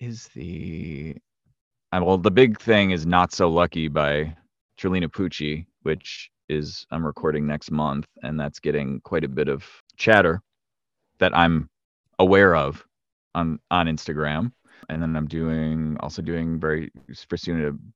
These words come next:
book by S L Scott, Forgot to Say Goodbye.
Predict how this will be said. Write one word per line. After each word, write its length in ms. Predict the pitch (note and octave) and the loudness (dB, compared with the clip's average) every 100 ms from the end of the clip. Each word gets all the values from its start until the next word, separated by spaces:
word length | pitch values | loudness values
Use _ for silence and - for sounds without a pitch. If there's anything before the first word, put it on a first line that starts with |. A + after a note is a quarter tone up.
| _ | _
book 120 | - | -10
by 180 | - D#2+ | -4 -6
S 140 | - - | -6 -4
L 100 | D2+ | -4
Scott, 460 | - - E2 F2 - _ | -4 -2 0 2 -2 _
Forgot 260 | - E2+ D#2 | -10 -8 -8
to 80 | F2 | -6
Say 160 | C2 | -6
Goodbye. 840 | C#2 C#2 G2 A#2+ A2+ A2 A2 A2 | -6 -2 4 6 6 6 4 2